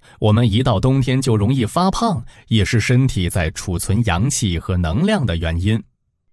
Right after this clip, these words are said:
有家人说了，之前说秋冬养阴，但是现在说的都是补阳，是不是矛盾啦？ <laughs> 哈，并不是。中医有句话叫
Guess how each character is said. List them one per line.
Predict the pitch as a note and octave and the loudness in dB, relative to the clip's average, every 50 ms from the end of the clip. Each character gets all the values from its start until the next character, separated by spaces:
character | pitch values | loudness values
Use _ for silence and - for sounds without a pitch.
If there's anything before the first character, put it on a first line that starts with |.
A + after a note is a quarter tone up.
| _ _ _ _ _ _ _ _ _ _ _ _ _ _ - | _ _ _ _ _ _ _ _ _ _ _ _ _ _ -2
有 | - A#2+ A#2 | 2 2 4
家 | A2 C3 B2 | 4 4 4
人 | B2 B2+ | 4 4
说 | B2 C3 B2+ B2 | 4 4 4 2
了， | A#2 G#2+ - - _ _ - - - - - | 2 0 -2 -6 _ _ -20 -20 -20 -14 -4
之 | - D3 D3+ | 0 2 2
前 | D3 - A#2+ A#2+ C3+ | 2 2 2 2 2
说 | B2+ D3 C#3+ D3 D3 | 2 2 2 2 2
秋 | D3 - - - G#3 G3+ G3+ | 0 -2 0 2 2 2 4
冬 | F#3+ F#3+ G3 F#3 C#3+ | 4 2 2 2 2
养 | G#2 E2+ E2+ F#2 | 2 0 2 2
阴， | G2+ D#3 F#3+ G3+ G#3+ _ _ _ - - - - - | 2 2 2 2 0 _ _ _ -18 -18 -14 -12 -4
但 | - G#3 G#3+ | 0 0 0
是 | G3+ A3+ | 2 0
现 | G#3+ - - B3+ A#3+ A3 A3 | -2 -2 0 2 2 2 4
在 | A3+ A#3+ A3+ F#3+ E3+ | 2 2 2 2 2
说 | D3+ - G3 G3 F#3+ D#3+ | 2 2 2 2 2 2
的 | F3 | 2
都 | - F#3+ A3+ | 2 2 0
是 | A3 G#3+ | 0 0
补 | F3+ - - A2 F#2+ E2 D#2+ | -2 0 0 -2 0 0 -2
阳， | D#2 E2+ D#2+ D#2 D2+ D#2 B3+ G#3+ A3 - - - | -2 -2 -2 -2 -2 0 -2 -2 -4 -4 -12 -14
是 | - - - B3 | -10 -6 -4 -2
不 | A#3 B3 A3 | -2 -2 0
是 | - A3 | 0 0
矛 | D3+ G#2+ F2+ - G3 | 0 2 2 0 2
盾 | G3+ A#3 A3+ F#3 | 2 2 2 2
啦？ | E3 D#3 D#3 - _ _ _ _ _ | 0 -2 -2 -6 _ _ _ _ _
<laughs> | _ _ _ - | _ _ _ -20
哈， | - - - - - - - - - - - | -16 -12 -8 -8 -8 -10 -12 -20 -20 -12 -2
并 | - B2 A#2+ A2 F#2+ E2 | 0 2 4 4 2 0
不 | D#2 - F2+ | -2 -4 -4
是。 | - - G#2+ - - _ _ _ _ _ _ _ _ - - - - - | -2 -2 -4 -4 -6 _ _ _ _ _ _ _ _ -20 -20 -14 -2 0
中 | C#3+ C#3 D3 C#3+ | 2 2 2 4
医 | C#3 D3 D3 B2+ | 4 4 4 4
有 | G#2+ G2+ | 2 2
句 | G#2 B2+ B2 | 4 2 2
话 | - A#2+ G#2+ | 2 2 2
叫 | - A2+ F#2+ E2 - - | 2 2 0 0 -2 -8